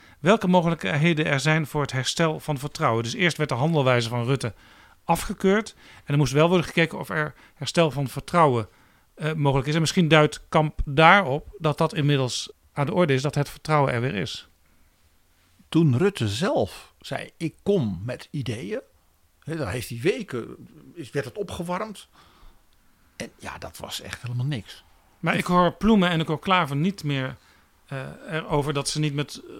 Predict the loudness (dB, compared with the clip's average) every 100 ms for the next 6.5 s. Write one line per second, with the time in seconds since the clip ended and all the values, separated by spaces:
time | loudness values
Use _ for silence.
0 | -16 -14 -8 -4 -4 -2 -2 -2 -2 0
1 | -2 -4 -8 -6 -4 -4 -6 -8 -4 -2
2 | -2 -4 -6 -8 -12 -20 _ _ _ _
3 | _ _ _ _ _ -20 -10 -6 -4 -4
4 | -2 0 0 2 4 6 4 2 -2 -2
5 | -4 -4 -2 -2 0 0 0 -2 -4 -8
6 | -10 -10 -10 -14 -18